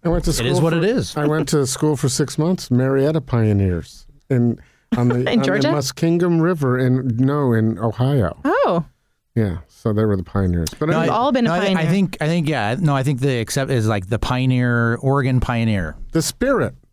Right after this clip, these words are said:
Speaker 1: the Oregon pioneer spirit, that's what you have too.
Speaker 3: I, I don't. Brad does. I don't.
Speaker 1: Okay, well, no, you pioneered something here.
Speaker 3: I pioneered, yeah, I
Speaker 2: There you
Speaker 3: pioneered a
Speaker 2: go.
Speaker 3: product.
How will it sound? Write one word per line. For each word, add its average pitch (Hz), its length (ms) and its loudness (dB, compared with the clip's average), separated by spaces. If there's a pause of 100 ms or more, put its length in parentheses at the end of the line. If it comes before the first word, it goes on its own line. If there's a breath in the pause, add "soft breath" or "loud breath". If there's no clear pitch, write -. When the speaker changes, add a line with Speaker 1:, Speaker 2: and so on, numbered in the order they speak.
Speaker 1:
the 160 80 0
Oregon 156 360 0
pioneer 120 420 0
spirit, 95 480 -2
that's 131 260 -2
what 160 100 0
you 127 100 4
have 117 200 -2
too. 82 300 -4 (280)
Speaker 3:
I, 233 240 -2 (160)
I 226 180 -2
don't. 165 400 -2
Brad 202 220 0
does. 143 380 -2 (100)
I 214 160 -2
don't. 151 200 -2
Speaker 1:
Okay, 120 160 0
well, 147 300 2
no, 135 180 2
you 143 180 2
pioneered 95 500 -2
something 85 380 -2
here. 87 280 -2 (240)
Speaker 3:
I 320 120 0
pioneered, 359 460 2
yeah, 165 120 0
I 196 80 0
Speaker 2:
There - 100 -6
you 302 60 2
Speaker 3:
pioneered 254 200 2
a 170 40 -2
Speaker 2:
go. - 40 -6
Speaker 3:
product. 156 380 0